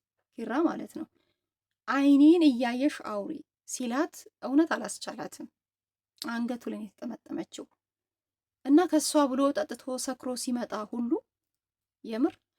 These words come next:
ጫማውን አውልቃ አንሶላ አልብሳው፣ በቃ እኔ እንጃ አላውቅም። ምክንያቱም የተፈጠረውን ነገር ጽናት ታውቃለች።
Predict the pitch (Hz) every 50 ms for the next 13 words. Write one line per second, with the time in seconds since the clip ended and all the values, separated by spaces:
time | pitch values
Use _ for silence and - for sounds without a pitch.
0 | _ _ - - 185 - 208 220 262 285 294 285 269 262 269 - - 247 254 233
1 | 214 196 190 196 - - 202 214 220 262 285 262 269 - - 262 247 247 240 247
2 | - _ _ _ _ _ _ - 202 - - - - - 226 269 277 262 240 208
3 | - 277 349 294 - 143 - - 294 - - _ - 226 269 - 254 247 240 240
4 | - 302 311 302 - - - 262 - 302 - 285 - - 220 214 208 208 202 208
5 | 202 208 208 - - 202 220 220 - - - - - - - 269 254 - -